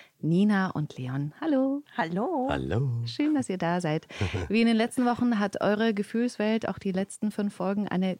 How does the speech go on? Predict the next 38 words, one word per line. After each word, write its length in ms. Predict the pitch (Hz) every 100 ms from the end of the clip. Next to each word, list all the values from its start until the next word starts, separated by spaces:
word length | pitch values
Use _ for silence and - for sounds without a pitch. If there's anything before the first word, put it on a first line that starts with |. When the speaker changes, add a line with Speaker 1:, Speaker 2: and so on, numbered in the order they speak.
| _
Speaker 1:
große 340 | - 190 240
Rolle 220 | 247 214 214
gespielt. 440 | 165 - 185 214
Ich 140 | - 185
hab 100 | - _ _
viele 240 | - 320 349
Fragen, 500 | - 180 165 202 285 _ _
darüber 280 | 165 170 165
sprechen 260 | - 156
wir 80 | 156
gleich 360 | 147 139 175 -
ausführlich. 480 | 151 - 180 226 - - - - - _
Erstmal, 380 | - 180 208 202 - -
heute 220 | 151 165
ist 80 | 156
Nikolaus. 540 | 180 226 233 285 - _ _ _ _ _
Hattet 300 | - 180 208
ihr 100 | - 180
was 120 | 196
im 120 | 170
Stiefel 360 | 175 202 214 262
heute 180 | 247 254
früh 180 | - 269
oder 180 | 190
gibt's 240 | 185 208 -
hier 160 | 214
was 160 | 180 175
am 180 | - 156
Set? 300 | - - - _ _
Speaker 3:
Deswegen 380 | - 80 78 85
hat 60 | 85
Maria 380 | 80 76 82 76
so 80 |
eine 180 | 82 78
hübsche 240 | 78 - 87
Mütze 320 | 117 - 104
auf 200 | 85 -
hier. 200 | 87